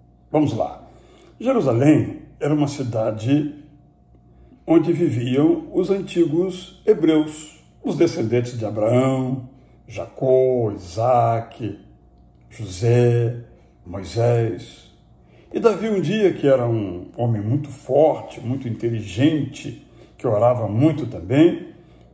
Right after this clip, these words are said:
conquistou essa cidade. E ela se tornou, então, a cidade principal, a capital, como se fosse Brasília, do Brasil, né? Do seu governo.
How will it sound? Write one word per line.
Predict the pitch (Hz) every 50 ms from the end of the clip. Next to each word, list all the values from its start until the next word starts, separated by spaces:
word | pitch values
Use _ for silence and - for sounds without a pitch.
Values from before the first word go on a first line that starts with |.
| - - - - - - - _ _ _ - - - - _
conquistou | - 240 240 240 226 - - 185 175
essa | 151 - 175
cidade. | - - 151 - 160 135 120 117 - - - - - - _ _ - - _ _ _ _ _ -
E | - 113 110 - - - -
ela | 185 196 190
se | 185 - 220
tornou, | 190 - 190 165 160 170 165
então, | 160 135 113 147 147 160 160 170
a | 156 135 120 107 92 - - - - - - _ _
cidade | _ - 139 123 110 110 107 117 120 123 151 143
principal, | - - 170 - 202 156 143 - 147 147 147 127 113
a | 104
capital, | - 123 120 - - - - 143 131 131 127
como | 127 127 110
se | - -
fosse | 349 - - 165
Brasília, | 127 123 113 98 90 92 123 151 160 131 110 98
do | - 104
Brasil, | 101 104 92 87 92 98 127 123 120 - -
né? | - 151 170 - - - - - - - - _ _ - - - _ -
Do | - 135 120
seu | 120 - 147 143
governo. | 151 180 160 123 143 143 127 117 113 113 113